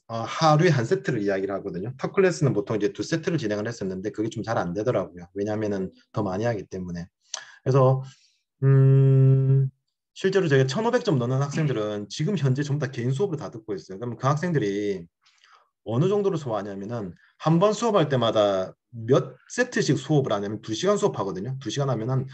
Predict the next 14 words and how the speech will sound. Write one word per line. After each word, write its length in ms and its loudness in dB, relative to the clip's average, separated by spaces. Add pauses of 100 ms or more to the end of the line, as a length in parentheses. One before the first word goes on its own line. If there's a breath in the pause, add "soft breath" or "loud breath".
(180 loud breath)
보통 300 -2
다섯 300 -2
세트씩 380 -2
에스에이티 640 0
기출문제를 440 4
소화를 380 2
하는 160 -4
거예요. 480 -8 (440 soft breath)
왜냐하면 520 6
테스트 300 -2
한 100 4
세트에서 320 -2
틀리는 340 0
게 300 0